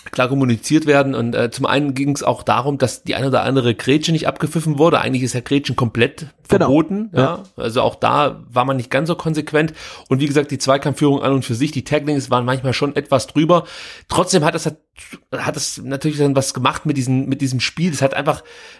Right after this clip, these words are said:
Speaker 1: also noch mehr Ernsthaftigkeit reingebracht. Und es war nicht nur einfach so ein, so ein, so ein Showkick, sag ich mal, sondern das, das, das war halt einfach großartig mitzuverfolgen,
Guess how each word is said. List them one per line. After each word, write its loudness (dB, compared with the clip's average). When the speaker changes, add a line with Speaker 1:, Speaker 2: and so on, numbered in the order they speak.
Speaker 1:
also -2
noch 2
mehr 2
Ernsthaftigkeit -2
reingebracht. -2
Und -2
es -6
war 2
nicht 0
nur 4
einfach 0
so -2
ein, 0
so 0
ein, -2
so 0
ein 0
Showkick, 0
sag 2
ich -4
mal, 2
sondern 0
das, -2
das, -12
das -10
war -10
halt -12
einfach -12
großartig -2
mitzuverfolgen, 0